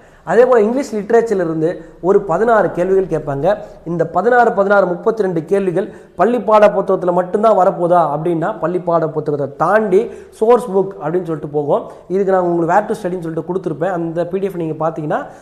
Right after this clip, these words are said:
உங்களுக்கு கிளியரா பார்த்தோன்னா எந்தெந்த புத்தகத்துல எது எது படிக்கணும், எந்தெந்த தலைப்புகளை எங்க படிக்கணும்னு சொல்லிட்டு இருக்கும்.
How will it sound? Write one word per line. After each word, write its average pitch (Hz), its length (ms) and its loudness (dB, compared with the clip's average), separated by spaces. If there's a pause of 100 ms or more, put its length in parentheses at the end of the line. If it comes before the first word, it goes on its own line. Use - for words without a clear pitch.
(120)
உங்களுக்கு 180 360 0
கிளியரா 247 260 2
பார்த்தோன்னா 202 280 0
எந்தெந்த 196 280 0
புத்தகத்துல 175 420 -4
எது 175 140 0
எது 160 220 -4
படிக்கணும், 160 280 -4
எந்தெந்த 170 380 -2
தலைப்புகளை 165 280 -4
எங்க 160 180 -2
படிக்கணும்னு 151 360 -6
சொல்லிட்டு 143 180 -10
இருக்கும். 135 220 -10